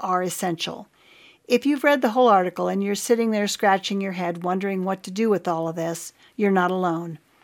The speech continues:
Many schools at different levels don't have the extra time, staff, or budget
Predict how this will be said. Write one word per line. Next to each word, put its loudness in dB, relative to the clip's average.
Many 6
schools 2
at -4
different -4
levels -4
don't 4
have 0
the -4
extra -6
time, -4
staff, -2
or -4
budget 0